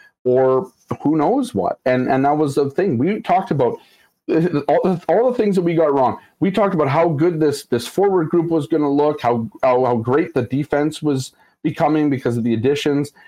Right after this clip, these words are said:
The question mark going into the season was how was the backup role and how many games was Connor Hellebuyck gonna have to play? And it came to a point now where we're talking about Eric Comrie should have played more games,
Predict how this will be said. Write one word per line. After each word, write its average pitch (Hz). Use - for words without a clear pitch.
The 135
question 220
mark 135
going 127
into 120
the 120
season 208
was 110
how 107
was 135
the 127
backup 113
role 107
and 107
how 101
many 131
games 117
was 110
Connor 120
Hellebuyck 113
gonna 95
have 92
to 98
play? 92
And 165
it -
came 247
to 202
a 127
point 233
now 123
where 123
we're 180
talking 143
about 127
Eric 147
Comrie 151
should -
have 135
played 165
more 247
games, 92